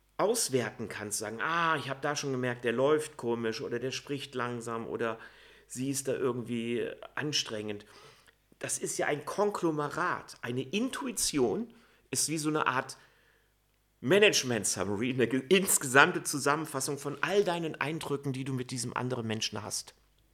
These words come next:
Und der vertraust du. Und auf die hörst du. Und wenn du also in dem Gespräch schon merkst,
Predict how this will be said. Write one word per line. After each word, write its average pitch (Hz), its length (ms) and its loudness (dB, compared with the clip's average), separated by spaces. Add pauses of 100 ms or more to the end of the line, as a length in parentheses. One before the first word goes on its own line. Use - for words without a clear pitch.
(300)
Und 143 160 -2
der 196 100 8
vertraust 160 480 0
du. - 80 -12 (380)
Und - 80 -4
auf 127 120 0
die 208 180 6
hörst 165 300 4
du. - 80 -10 (3000)
Und 131 160 4
wenn 196 140 8
du 208 100 4
also 151 220 6
in 147 60 2
dem 143 120 2
Gespräch 139 420 0
schon 180 180 -2
merkst, 175 440 -2